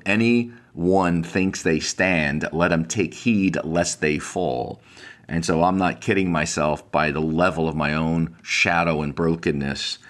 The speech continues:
and frailty. Uh, and so I'm constantly aware. But there, the power of the gospel is I can actually mature and grow through this. I, I need the Holy Spirit.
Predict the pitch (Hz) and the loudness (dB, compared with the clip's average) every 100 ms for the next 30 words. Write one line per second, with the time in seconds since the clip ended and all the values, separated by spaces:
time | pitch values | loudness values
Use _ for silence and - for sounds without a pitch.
0 | - _ 82 76 - - 82 85 78 - | -20 _ -4 -4 -4 -2 0 2 0 -2
1 | - - - - - - - - - - | -6 -6 -10 -14 -20 -20 -20 -20 -12 -2
2 | 78 73 71 69 - - 85 80 76 - | 0 2 0 -2 -6 -4 -2 0 0 -2
3 | - 80 76 71 64 - 69 60 - 87 | 0 0 2 0 -2 -6 -8 -6 -2 -2
4 | - 52 67 57 65 76 71 64 - - | -2 -6 -6 -4 -2 0 0 0 -6 -12
5 | - - _ _ 90 82 76 87 85 78 | -20 -20 _ _ -2 -2 0 2 2 0
6 | - _ - 82 - - 120 110 87 82 | -8 _ -8 -6 -4 0 2 2 0 0
7 | 85 82 85 92 - 69 73 - 90 - | 0 2 2 2 -2 -4 -2 0 0 2
8 | 80 82 71 69 - 80 71 67 65 - | 0 0 -2 -2 -2 0 0 -2 -4 2
9 | 90 71 - - - - 78 - 76 76 | 2 0 -4 -20 -12 -4 -4 -2 -2 -2
10 | 67 69 64 - - 95 90 | -2 -4 -4 -4 0 4 4